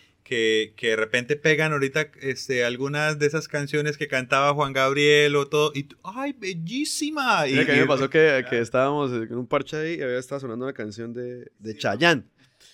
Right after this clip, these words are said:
Speaker 2: pero cantada por unos, por un otro grupo, pues, de, de música urbana, ¿no?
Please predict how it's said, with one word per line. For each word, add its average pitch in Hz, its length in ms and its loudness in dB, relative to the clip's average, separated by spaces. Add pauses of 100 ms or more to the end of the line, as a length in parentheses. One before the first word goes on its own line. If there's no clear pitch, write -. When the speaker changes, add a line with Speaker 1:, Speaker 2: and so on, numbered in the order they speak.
(220)
Speaker 2:
pero 127 260 0
cantada 139 400 0
por 175 120 0
unos, 165 420 -4
por 120 160 -2
un 131 100 -2
otro 165 220 0
grupo, 185 280 4
pues, 131 200 -4
de, 113 100 -2 (100)
de 104 140 -8
música 131 300 -8
urbana, 123 320 0
¿no? 143 120 -12